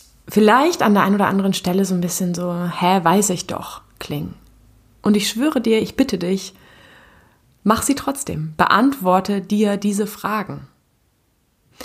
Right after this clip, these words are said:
Und diese Fragen sind zum einen für dich und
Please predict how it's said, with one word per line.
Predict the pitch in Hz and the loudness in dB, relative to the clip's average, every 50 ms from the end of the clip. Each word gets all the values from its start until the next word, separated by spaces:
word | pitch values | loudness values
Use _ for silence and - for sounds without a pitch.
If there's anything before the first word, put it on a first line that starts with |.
| - - - - - - - _ | -20 -20 -20 -20 -20 -20 -12 _
Und | - 202 196 208 | 0 0 2 2
diese | 208 196 196 | 0 -2 -4
Fragen | 196 - - 214 240 262 269 269 277 277 269 269 - | -4 0 2 2 4 4 2 2 0 0 0 -2 -4
sind | 151 190 196 185 185 - | -4 -2 -2 -2 -2 -2
zum | - 185 185 185 | -2 -2 -2 -2
einen | - 170 180 185 180 180 180 | -4 -4 -4 -4 -4 -6 -8
für | - - 185 | -8 -8 -8
dich | 175 - 208 233 294 359 - - - - - _ _ _ _ _ _ _ _ _ _ _ _ _ _ _ _ _ _ _ _ _ _ _ _ _ _ | -4 -2 0 0 0 -2 -4 -10 -18 -20 -20 _ _ _ _ _ _ _ _ _ _ _ _ _ _ _ _ _ _ _ _ _ _ _ _ _ _
und | - 254 254 247 247 262 285 320 - - - | 2 4 6 6 6 4 2 0 -4 -8 -14